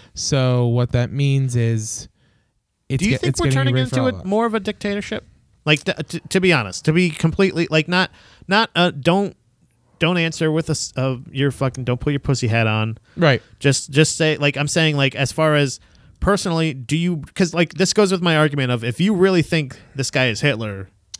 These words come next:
Speaker 2: and you really truly believe this and you're not actually trying to do something actively all the time to get him out,
Speaker 1: Right.
Speaker 2: you are nuts.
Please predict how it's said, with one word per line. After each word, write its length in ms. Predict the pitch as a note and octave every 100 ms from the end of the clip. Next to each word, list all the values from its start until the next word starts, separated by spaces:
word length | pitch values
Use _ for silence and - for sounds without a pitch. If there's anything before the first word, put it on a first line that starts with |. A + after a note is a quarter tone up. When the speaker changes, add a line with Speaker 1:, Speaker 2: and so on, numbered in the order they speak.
| _
Speaker 2:
and 320 | C3+ C3+ B2+
you 180 | C#3+ G3
really 360 | F3+ F#3 F#3+ F3
truly 360 | - F3+ F3
believe 340 | C3+ C3 D3 D#3+
this 260 | F#3+ F#3+ - _ _ _
and 160 | B2+
you're 200 | C3 D#3
not 300 | D3+ D3 D3 -
actually 500 | C3 C#3 - D3 C3+
trying 420 | - C#3 C#3+ C#3+
to 100 | A#2+
do 180 | A2+ B2+
something 380 | - B2+ C#3 B2
actively 480 | A#2+ C3 C3 A#2+
all 240 | A#2 A#2+ C3+
the 100 | B2
time 360 | - B2 C3 C3
to 80 |
get 180 | A#2 B2
him 160 | B2 A2
out, 200 | C3 -
Speaker 1:
Right. 300 | A2 A2+ G2+ - _ _ _
Speaker 2:
you 180 | B2+ C3
are 160 | A#2 G2+
nuts. 500 | G#2+ G#2+ - -